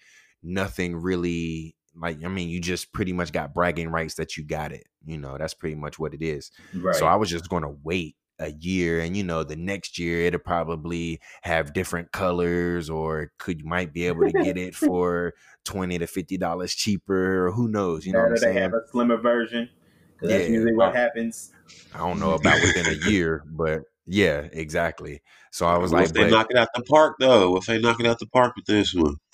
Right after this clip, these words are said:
Speaker 3: <laughs>
Speaker 1: Oh, yeah, then, like I
Speaker 2: <laughs> Oh, yeah,
Speaker 1: said,
Speaker 2: for
Speaker 1: like,
Speaker 2: sure
Speaker 1: I'm,
Speaker 2: then,
Speaker 1: I'm
Speaker 2: yeah.
Speaker 1: probably, I'm probably gonna get it. If we got pre-orders, uh, I'll
Speaker 3: I'm just waiting
Speaker 1: probably
Speaker 3: on a date.
Speaker 1: definitely do the pre-orders and just, you know, put, put a hundred down here, a hundred down there, or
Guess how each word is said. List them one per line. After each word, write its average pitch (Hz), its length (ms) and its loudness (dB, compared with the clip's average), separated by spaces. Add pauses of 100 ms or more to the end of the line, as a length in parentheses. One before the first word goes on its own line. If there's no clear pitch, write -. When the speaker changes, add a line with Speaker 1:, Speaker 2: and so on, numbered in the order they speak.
(840)
Speaker 3:
<laughs> - 0 - (340)
Speaker 1:
Oh, 127 140 6
yeah, 139 220 8
then, 113 320 0
like 120 160 4
I 123 60 6
Speaker 2:
<laughs> - 20 6
Oh, 127 80 2
yeah, 139 160 8
Speaker 1:
said, 104 60 2
Speaker 2:
for 101 100 -4
Speaker 1:
like, 98 240 4
Speaker 2:
sure - 160 -2
Speaker 1:
I'm, - 200 2
Speaker 2:
then, - 60 -12
Speaker 1:
I'm 113 160 6
Speaker 2:
yeah. - 0 -
Speaker 1:
probably, 131 640 4
I'm 117 180 -4
probably 107 500 0
gonna 101 220 -2
get 101 240 -2
it. 80 80 -4
If 78 220 -8
we 95 140 -2
got 110 300 -4
pre-orders, 127 800 -4 (720)
uh, 85 580 -2
I'll 92 180 -2 (220)
Speaker 3:
I'm 107 120 0
just 95 180 0
waiting 95 220 8
Speaker 1:
probably - 20 2
Speaker 3:
on 90 60 2
a 90 140 0
date. 85 200 4
Speaker 1:
definitely 95 240 -2
do 90 220 -2
the 90 80 0
pre-orders 87 840 -2 (120)
and 87 280 -6
just, 85 300 -4
you 92 100 -4
know, 80 300 -6 (320)
put, 92 280 -2 (140)
put 90 340 0
a 80 80 -8
hundred 87 380 -6
down 87 280 -4
here, 85 640 -6
a 78 40 -8
hundred 87 300 -8
down 82 320 -4
there, 82 520 -4
or 78 100 -8